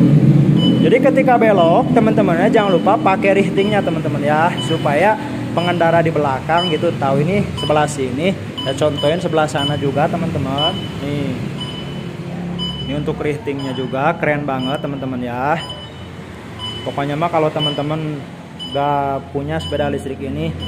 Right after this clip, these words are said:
kacau aja, teman-teman, ya. Nah, ini untuk driftingnya.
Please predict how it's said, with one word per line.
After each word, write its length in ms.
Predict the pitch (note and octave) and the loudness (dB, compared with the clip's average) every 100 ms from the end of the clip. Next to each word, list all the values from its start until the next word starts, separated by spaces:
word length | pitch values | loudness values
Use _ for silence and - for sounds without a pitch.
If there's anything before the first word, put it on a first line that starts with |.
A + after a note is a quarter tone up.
| - - D3+ | -8 -6 -4
kacau 400 | D#3+ E3+ E3+ D3+ | -2 0 2 2
aja, 240 | D3 E3 | 0 0
teman-teman, 400 | D3 C#3 B2+ C3 | -2 -4 -4 0
ya. 160 | D3 G3 | 0 -2
Nah, 600 | - - - - - - | -4 -6 -6 -6 -6 -6
ini 160 | C3 F3 | -4 -2
untuk 160 | F3+ - | -4 -2
driftingnya. 800 | D3+ D3 D3 C#3 B2 B2+ D3 | -2 -2 -2 -4 -4 -4 -2